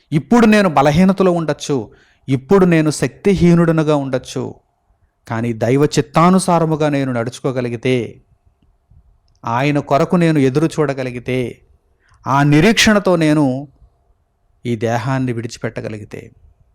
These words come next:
ఉమ్, చూడండి ఏం జరుగుతుందో. "యెహోవా కొరకు ఎదురు చూచువారు నూతన బలము పొందుదురు." న్యూ ఎనర్జీ. ఈ లోకంలో ఎక్కడ కూడా న్యూ ఎనర్జీ రాదు. అలా వచ్చేటట్టయితే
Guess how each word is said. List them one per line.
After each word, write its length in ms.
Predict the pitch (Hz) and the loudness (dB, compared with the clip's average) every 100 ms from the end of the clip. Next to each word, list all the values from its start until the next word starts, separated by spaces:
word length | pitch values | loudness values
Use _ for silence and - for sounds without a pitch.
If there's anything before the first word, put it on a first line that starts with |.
| _ _ | _ _
ఉమ్, 260 | 110 107 104 - - | -8 -8 -10 -10 -2
చూడండి 240 | 135 135 | 0 2
ఏం 100 | 135 | 2
జరుగుతుందో. 480 | 135 143 143 147 151 - - - | 2 0 0 -2 -4 -6 -18 -6
"యెహోవా 520 | 123 127 160 175 175 180 | -2 2 4 6 6 6
కొరకు 360 | 185 170 175 | 4 2 4
ఎదురు 300 | 170 156 170 | 4 4 2
చూచువారు 640 | 170 180 170 185 170 175 | 4 2 2 2 2 4
నూతన 720 | 175 143 147 175 214 233 247 254 | 4 4 4 4 4 4 2 4
బలము 460 | 202 196 196 196 | 4 4 6 4
పొందుదురు." 880 | 220 202 175 156 147 147 151 127 - - - | 0 0 0 0 2 2 2 0 -4 -14 -8
న్యూ 520 | 139 156 220 262 254 - | 0 4 6 4 2 2
ఎనర్జీ. 640 | 180 202 160 175 131 - - _ _ _ _ _ _ _ _ _ _ _ _ - _ _ | 2 2 2 -2 -2 -6 -18 _ _ _ _ _ _ _ _ _ _ _ _ -20 _ _
ఈ 100 | 117 | -6
లోకంలో 380 | 127 151 180 170 | -2 0 2 2
ఎక్కడ 280 | 147 - 196 | 2 2 2
కూడా 200 | 196 190 | 2 2
న్యూ 420 | 160 151 196 202 165 | 0 2 2 0 -2
ఎనర్జీ 340 | 160 151 151 | -2 -2 -2
రాదు. 320 | 139 131 113 - _ _ _ _ _ _ _ _ _ _ _ _ _ _ _ _ _ _ _ _ - | 0 -2 -4 -16 _ _ _ _ _ _ _ _ _ _ _ _ _ _ _ _ _ _ _ _ -4
అలా 180 | 120 120 | -2 0
వచ్చేటట్టయితే 960 | 117 - 175 175 165 143 139 120 107 | -2 0 2 2 0 -2 -2 -4 -6